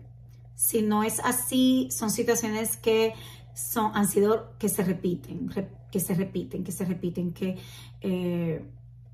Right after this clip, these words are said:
se solucionan y vuelven y pasan, se solucionan y es, es como, es como una rueda constante. Y estamos como encerrados en esa, en, en esa rueda sin poder salir,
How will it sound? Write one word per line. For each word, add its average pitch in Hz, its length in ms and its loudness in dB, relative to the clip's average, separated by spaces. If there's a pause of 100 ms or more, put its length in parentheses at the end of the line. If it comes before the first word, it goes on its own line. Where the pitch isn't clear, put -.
(1080)
se 202 200 0
solucionan 254 720 4
y 208 80 6
vuelven 190 400 4
y 190 60 2
pasan, 165 360 -2
se 180 120 -2
solucionan 220 640 0
y 208 100 4
es, - 240 -2
es 208 180 -2
como, 233 360 4 (360)
es 202 200 4
como 240 340 4
una 214 320 4
rueda 226 420 8
constante. 185 920 4 (420)
Y 214 120 2
estamos 202 340 2
como 269 540 4
encerrados 208 680 6
en 240 160 6
esa, 247 540 4
en, 202 180 6
en 196 360 2
esa 202 260 2
rueda 233 580 6 (220)
sin 226 260 4
poder 202 260 6
salir, 202 680 2